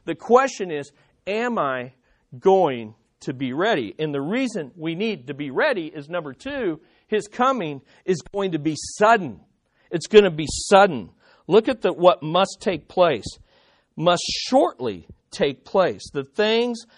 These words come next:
which must soon or shortly take place. Now, the word for soon there is the word that we get tac-, or, uh, tac-, tachometer. Am I saying that right? Tachometer. It's an instrument for measuring speed.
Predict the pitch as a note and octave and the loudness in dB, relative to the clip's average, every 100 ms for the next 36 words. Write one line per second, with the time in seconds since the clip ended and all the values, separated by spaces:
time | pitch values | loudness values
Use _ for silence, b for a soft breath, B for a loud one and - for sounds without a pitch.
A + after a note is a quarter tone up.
0 | b D#3 E3 E3+ E3 D#3+ D3+ - - - | b -2 -2 -2 -2 -2 -2 -8 -10 -2
1 | C4 C4 F3 C3 B2 B2+ _ _ _ _ | 0 2 2 -2 -6 -12 _ _ _ _
2 | _ E3+ D#3 - - - B3+ C4 C3 C3+ | _ 0 0 0 -8 4 6 6 4 -6
3 | A#2 B2 _ _ _ - D#3+ D3 - - | -6 -10 _ _ _ -4 -2 -2 -6 -2
4 | F3+ B2 - - F3+ F3 E3+ A3+ C#4+ D#4 | -2 -2 -6 -4 -2 -2 0 4 4 4
5 | D4+ C#4+ b b _ G3+ E3+ - - C4+ | 2 -6 b b _ -2 -2 -4 -4 -2
6 | C4 G#3+ A#2+ A#2 A#2 C3 - b b b | 0 -2 -4 -4 -6 -6 -10 b b b
7 | F3+ D#3+ F3 F3+ B3+ B3+ A3 G3 A3+ F3+ | -4 -2 2 4 4 4 -4 -4 -6 -4
8 | G3+ G3+ _ - G3+ F3 _ - D#3 E3 | -4 -4 _ -4 -4 -4 _ -10 -4 2
9 | F3 E3+ D#3 C#3+ B2+ _ G#3+ F#3+ - - | 6 6 6 4 0 _ -2 -2 -4 -20
10 | _ - G3+ F#3+ - F#3+ F#3+ E3+ A2+ F2 | _ -12 -6 -6 -8 -10 -8 -8 -10 -12
11 | - _ _ _ - D#3+ D3 D#3+ - - | -20 _ _ _ -18 -16 -14 -16 -20 -20
12 | - D#3+ E3+ E3 E3 F#2 - b b b | -16 -14 -12 -12 -12 -16 -20 b b b
13 | b b - A3 A3+ A3+ - D#4+ C#4 C4 | b b -8 -4 -2 -4 -4 -6 -4 -4
14 | A3 G#3+ G#3 - A3+ G#3+ A#3 A#3+ A#3+ A3 | -4 -4 -8 -2 -2 0 0 0 -2 -4
15 | G3 - - - A3+ G#3 G#2+ | -4 -12 -10 -6 -4 -4 -8